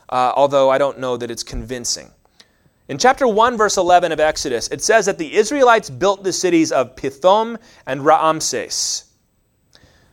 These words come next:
So the city of Raamses, which is similar to a name you've heard, Ramesses. In all of the movies that you've seen of the Exodus, the Pharaoh's name is Ramesses, because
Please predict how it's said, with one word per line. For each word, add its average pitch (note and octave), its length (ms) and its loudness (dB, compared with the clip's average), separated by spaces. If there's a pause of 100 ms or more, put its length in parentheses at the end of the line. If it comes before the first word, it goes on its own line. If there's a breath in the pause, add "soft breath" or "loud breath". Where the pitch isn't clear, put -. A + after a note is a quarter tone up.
So D#3+ 440 2
the C#3 80 -10
city G#3 280 0
of D#3 100 2
Raamses, D3+ 720 -2
which B2+ 140 -10
is B2+ 80 -8
similar C#3 340 -4
to C3 180 -6
a B2 60 -4
name A#2 200 -12
you've A2+ 140 -14
heard, D#3 380 -2 (160 soft breath)
Ramesses. D3+ 840 -4 (280)
In A2+ 100 -10
all C#3 200 2
of B2+ 120 -4
the C3 260 -8 (360 soft breath)
movies C#3 760 -4
that C3 100 -12
you've C3+ 140 -10
seen D#3 300 -6
of C3+ 160 -6
the B2+ 120 -4
Exodus, D#3 680 -6
the - 60 -18
Pharaoh's C3 400 0
name B2+ 200 -8
is B2+ 240 -8
Ramesses, C#3+ 840 -6 (480 soft breath)
because D3+ 560 2